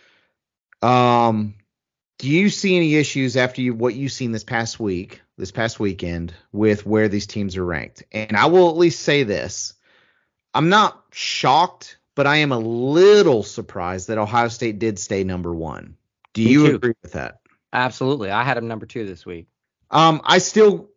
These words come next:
Speaker 1: continue the same thing that I do not believe they are playing as the number one team. Now, I do agree with the fact that they continue to not look at it, uh,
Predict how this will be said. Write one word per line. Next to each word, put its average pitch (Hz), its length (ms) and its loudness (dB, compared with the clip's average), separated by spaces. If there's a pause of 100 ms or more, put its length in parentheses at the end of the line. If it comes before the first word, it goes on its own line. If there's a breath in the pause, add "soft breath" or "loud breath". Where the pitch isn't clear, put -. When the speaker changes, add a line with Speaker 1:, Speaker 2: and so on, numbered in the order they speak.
(160)
Speaker 1:
continue 160 880 0
the 123 160 -6
same 135 280 -2
thing 139 260 -2
that 113 120 2
I 117 100 2
do 117 160 -4
not 127 200 -2
believe 117 240 -2
they 117 100 0
are 107 80 0
playing 117 320 -6
as 101 140 -6
the 104 100 -6
number 107 200 -4
one 104 220 -4
team. 123 720 -6
Now, 107 460 0 (960)
I 131 140 4
do 147 280 2
agree 131 340 0
with 120 120 -6
the 117 80 -8
fact 139 320 -2
that 113 120 -12
they 131 120 0
continue 143 640 -4
to 135 400 -2
not 135 340 2
look 143 220 -2
at 151 60 0
it, 120 200 0
uh, 120 220 -2